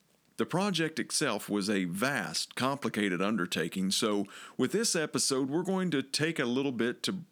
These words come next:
kind of break it down for you. An easy way to understand how the Manhattan Project worked is to split it up into three phases.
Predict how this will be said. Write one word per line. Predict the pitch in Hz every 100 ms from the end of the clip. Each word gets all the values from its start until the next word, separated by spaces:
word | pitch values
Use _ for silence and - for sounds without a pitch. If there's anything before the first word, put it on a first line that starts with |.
| _ -
kind | 135
of | 120 104
break | 101 98
it | 87 -
down | 80 76 58
for | - 62 58
you. | - - - _ _ _ -
An | 104 -
easy | 226 185 123
way | 98 95
to | 101
understand | 110 120 - 117 107
how | 107
the | 101
Manhattan | 101 95 113 110 -
Project | 107 107 101 110 98 -
worked | 190 180 - -
is | - 170 170
to | 147 147
split | 156 - 139 131
it | 120
up | 107
into | 110 110
three | 113 - 73
phases. | - 139 143 98 55 -